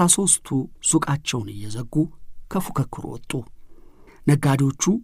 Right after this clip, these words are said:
የተበደሩትን ገንዘብ እንዲመልሱ የተሰጣቸው ጊዜ አንድ ዓመት ቢሆንም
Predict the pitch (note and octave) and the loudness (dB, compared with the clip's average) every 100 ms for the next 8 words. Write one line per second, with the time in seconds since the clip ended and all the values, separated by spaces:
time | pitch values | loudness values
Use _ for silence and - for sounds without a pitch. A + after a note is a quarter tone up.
0 | - D3+ D3 F3 F#3 - F3 D#3 D3 A#2+ | 2 4 6 6 6 6 4 4 0 -2
1 | B2 A#2+ A#2 A#2 - - C#3+ C#3+ D#3 C3 | -2 -2 -6 -10 -10 4 6 10 10 8
2 | A2+ G#2+ - A2+ B2 C#3 - C#3 C3 C3 | 0 -6 -6 -8 -2 4 4 2 -6 -6
3 | C#3 C3+ C3+ F3 G3 - - - - - | -4 0 6 6 4 -6 -16 -18 -14 2
4 | D#3+ G#3 D#3+ A#2+ A2+ - G#2 A#2 B2+ D3+ | 4 6 4 0 -6 -12 -12 -4 4 4